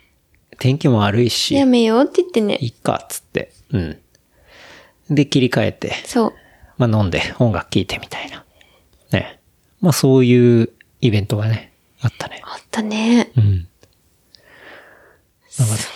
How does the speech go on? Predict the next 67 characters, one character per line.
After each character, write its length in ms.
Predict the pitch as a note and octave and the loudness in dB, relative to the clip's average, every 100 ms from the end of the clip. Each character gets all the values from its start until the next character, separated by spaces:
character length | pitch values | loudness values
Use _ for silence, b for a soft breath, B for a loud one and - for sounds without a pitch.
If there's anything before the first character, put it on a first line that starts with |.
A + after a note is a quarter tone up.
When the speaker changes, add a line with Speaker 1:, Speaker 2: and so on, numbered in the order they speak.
| - | -4
Speaker 1:
ト 120 | C3+ | 0
リ 100 | C#3+ | 2
ッ 100 | - | 2
プ 100 | A#3 | -2
感 220 | F3 A#2+ | 0 -2
す 160 | G#2 C3 | 0 0
ご 100 | D3 | 2
か 100 | E3 | 0
っ 100 | - | -2
た 100 | A#2 | -6
も 140 | F2+ | -6
ん 40 | C2 | -10
な。 340 | C#2 - B B B B B _ | -12 -14 B B B B B _
さ 200 | - - | -12 -4
っ 60 | D#3 - | -4 -2
き 100 | D3 | 0
ま 120 | A#2 | 2
で 60 | |
海 200 | A#2 B2 | 4 2
入 140 | E2 A#2 | 2 -2
っ 20 | |
て 140 | - | -2
て、 100 | G2+ | -6
急 260 | - C#3+ C3 | -4 0 2
に 100 | B2+ | 4
な 100 | B2+ | 2
ん 40 | |
か 80 | A#2+ | -2
そ 160 | - A#2 | -2 -2
ん 20 | |
な 120 | G#2 | 0
感 120 | A2 | -2
じ 80 | G2+ | -2
に 60 | F#2+ | -4
な 120 | G2 | -8
っ 40 | |
た 140 | - - | -6 -4
か 100 | - | -2
ら。 60 | |
Speaker 2:
そ 500 | - A#3+ B3 A3 - - | -2 0 2 2 0 -6
う。 60 | |
Speaker 1:
う 0 | |
ん。 220 | F2+ F2 - _ _ _ _ _ _ _ _ - - | -6 -6 -12 _ _ _ _ _ _ _ _ -14 -4
Speaker 2:
な 60 | |
ん 180 | A#3 A3+ | 0 0
か、 320 | A3+ A3 G#3+ B B _ - _ _ _ - | 0 -2 -2 B B _ -20 _ _ _ -10
旅 320 | A#3 G#3+ A3+ | -8 -2 -2
っ 40 | |
て 160 | - D4+ | 0 -4
こ 220 | - B3+ | 2 4
う 40 | |
だ 100 | C4+ | 4
っ 40 | D4+ | 4
た 140 | D#4 | 0
っ 60 | D4+ | 0
け 140 | - A3+ | 0 0
ね、 180 | A3+ | 0
と 160 | A3+ G3+ | -2 -6
思 100 | G3+ | -2
っ 20 | |
て 100 | - | -2
ね。 840 | G3 F3+ E3 C4 - G#3 - G3+ - | 0 -2 0 0 2 0 2 0 0
Speaker 1:
<laughs> 40 | |
そ 280 | - - D3 | -2 0 2
う 40 | |
だ 120 | G#2+ | 0
ね。 160 | G#2 | -6